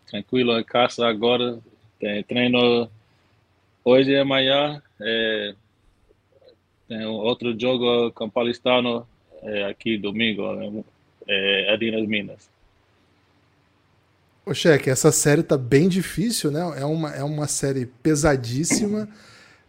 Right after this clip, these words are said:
Speaker 2: é um adversário que é considerado uma das melhores defesas do país,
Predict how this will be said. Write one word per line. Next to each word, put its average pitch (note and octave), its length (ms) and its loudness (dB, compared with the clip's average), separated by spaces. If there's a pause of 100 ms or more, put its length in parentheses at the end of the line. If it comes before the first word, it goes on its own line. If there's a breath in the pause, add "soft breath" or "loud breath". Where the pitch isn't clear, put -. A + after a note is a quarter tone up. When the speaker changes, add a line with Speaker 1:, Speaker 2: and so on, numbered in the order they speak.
Speaker 2:
é D3+ 80 0
um E3+ 100 4
adversário E3 760 4
que D#3 300 -4
é E3 80 0
considerado D#3 680 2
uma C3 200 -2
das C3 140 0
melhores C#3 380 0
defesas C#3 600 0
do B2 120 -6
país, C3+ 680 -4